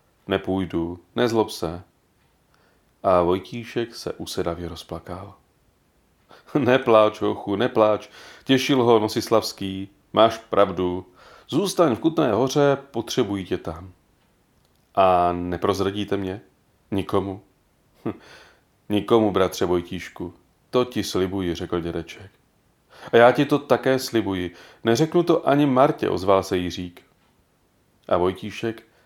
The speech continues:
si spokojeně oddechl. Jan Nosislavský sklonil hlavu a modlil se tiše a vroucně.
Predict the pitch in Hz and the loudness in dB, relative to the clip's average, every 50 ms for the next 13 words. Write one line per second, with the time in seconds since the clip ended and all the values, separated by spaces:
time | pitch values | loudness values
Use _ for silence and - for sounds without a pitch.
0 | _ _ _ _ - - - - - - 85 - - 90 87 87 85 87 90 - | _ _ _ _ -20 -20 -18 -10 -8 -6 -6 -4 -4 -4 -4 -4 -4 -4 -6 -6
1 | 82 82 - - 82 82 82 - - 98 101 101 _ _ _ _ _ _ _ _ | -8 -10 -10 -10 -12 -12 -12 -16 -18 -20 -20 -20 _ _ _ _ _ _ _ _
2 | _ _ _ _ _ _ _ _ _ _ _ _ _ _ _ _ _ _ _ _ | _ _ _ _ _ _ _ _ _ _ _ _ _ _ _ _ _ _ _ _
3 | _ _ _ _ _ _ _ _ _ _ _ _ _ - 110 95 90 90 92 98 | _ _ _ _ _ _ _ _ _ _ _ _ _ 2 4 4 4 4 0 0
4 | 101 - - 110 - - 117 113 - - - 107 110 110 113 110 - - 104 98 | -2 -2 -2 -2 2 2 2 2 0 -4 -8 -8 -6 -6 -6 -6 -4 -2 0 0
5 | 95 90 87 85 78 82 82 85 85 87 92 92 92 92 - _ _ _ _ _ | 0 0 -2 -2 0 0 0 0 0 -2 -4 -6 -8 -10 -12 _ _ _ _ _
6 | _ _ _ _ _ _ _ - 98 - 180 190 - 147 156 160 170 165 - - | _ _ _ _ _ _ _ 2 2 4 4 2 2 4 4 2 2 2 0 -2
7 | 139 - - - - 113 123 - - - - 123 120 - - 113 117 107 101 95 | -2 -2 -4 -8 -10 -10 -8 -8 -6 -2 -2 -2 -2 -2 -2 -2 0 0 0 0
8 | 90 90 87 87 - - - 101 92 90 95 | 0 0 -4 -6 -12 -14 -14 -14 -16 -16 -16